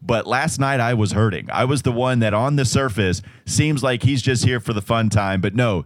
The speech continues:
deep within my soul, Nada, I was hurting watching the Charlotte Hornets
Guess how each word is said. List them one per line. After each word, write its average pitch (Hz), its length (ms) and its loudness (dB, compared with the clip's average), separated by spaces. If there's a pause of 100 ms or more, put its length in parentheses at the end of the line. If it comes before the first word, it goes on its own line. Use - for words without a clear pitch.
deep 147 300 0
within 147 320 2
my 120 180 0
soul, 117 360 0
Nada, 82 380 0 (280)
I 143 180 0
was 156 200 0
hurting 107 500 0
watching 113 460 0
the 104 80 -2
Charlotte 107 380 0
Hornets 98 380 2